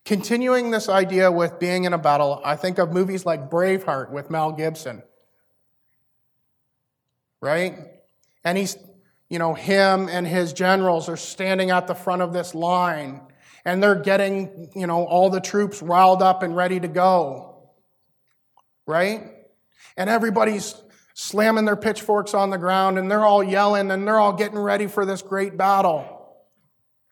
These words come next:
Right? But then, and so they're, they're, you know, they're feeding off the energy and the power that their generals have,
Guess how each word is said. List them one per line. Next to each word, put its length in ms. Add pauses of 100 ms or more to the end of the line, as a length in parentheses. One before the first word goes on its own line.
(1000)
Right? 320 (1400)
But 140
then, 460 (420)
and 320
so 180
they're, 440
they're, 180
you 200
know, 420 (380)
they're 120
feeding 440
off 240
the 140
energy 440
and 200
the 60
power 480
that 220
their 100
generals 540
have, 580